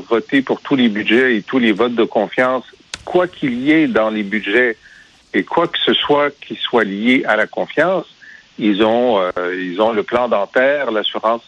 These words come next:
euh, médicaments et une augmentation de la taxation des grandes entreprises. C'est tout. Eux, ils ont ces trois choses-là. Pour le reste, euh, le gouvernement libéral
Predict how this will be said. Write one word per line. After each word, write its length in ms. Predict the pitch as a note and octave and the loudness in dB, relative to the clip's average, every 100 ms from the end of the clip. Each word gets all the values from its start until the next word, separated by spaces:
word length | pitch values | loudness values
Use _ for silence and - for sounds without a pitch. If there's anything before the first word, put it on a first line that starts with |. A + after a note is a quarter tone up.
| - | -2
euh, 480 | G#2+ F#2+ F#2 F2+ F2+ | 0 0 0 -2 -4
médicaments 800 | F#2 F2+ - G2+ F#2+ A#2+ C3+ - | -6 -6 -4 -2 0 0 0 -2
et 220 | - A#2 B2+ | 0 2 4
une 300 | A2+ F#2+ G2 | 2 2 0
augmentation 540 | G2 G2+ F#2+ F#2 B2+ | 2 0 0 0 0
de 80 | A#2+ | 0
la 80 | F#2+ | -2
taxation 640 | G2 - G2 F2 C3 C3+ - - - - | -4 -2 -2 0 0 0 -2 -20 -20 -6
des 120 | A2+ | 0
grandes 260 | F#2 B2 B2 | 0 0 0
entreprises. 540 | A2 A2 G2 C#3+ C#3 - | -2 -2 -2 0 0 0
C'est 120 | A#2 | -2
tout. 280 | G#2+ A#3+ - - _ - | 2 2 2 -4 _ -2
Eux, 120 | - F#3 | 2 2
ils 160 | A2+ B2+ | 2 2
ont 100 | C#3+ | 0
ces 160 | C#3 | -2
trois 280 | A2+ - E3+ | -2 0 0
choses-là. 600 | - C#3+ A#2 C3+ D3 F#2 _ - A#2 A#2+ B2 - - | 2 0 2 2 0 0 _ -20 -14 -8 -8 -6 -2
Pour 140 | - | 2
le 120 | C#3 | 2
reste, 340 | G2+ C#3 A#3+ F#3 - B2 | 2 0 -2 -6 -8 -2
euh, 400 | A2 G#2 G#2 G2+ | 0 0 0 -2
le 160 | G2 | -2
gouvernement 420 | F#2+ G#2+ G#2+ G#2+ D#3 | -2 0 0 0 -2
libéral 460 | C#3 G2 A2+ E3 | 0 0 2 -2